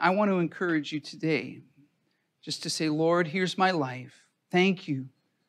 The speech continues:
for being such a wonderful God, a wonderful Savior.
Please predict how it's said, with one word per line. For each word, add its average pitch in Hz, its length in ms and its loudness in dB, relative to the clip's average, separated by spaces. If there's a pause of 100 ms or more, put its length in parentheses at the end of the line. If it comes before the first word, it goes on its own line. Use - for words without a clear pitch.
(220)
for 156 100 -4
being 160 240 4
such - 240 -4
a 147 60 2
wonderful 151 520 0
God, 135 460 0
a 131 40 -2
wonderful 151 500 2
Savior. 127 680 -4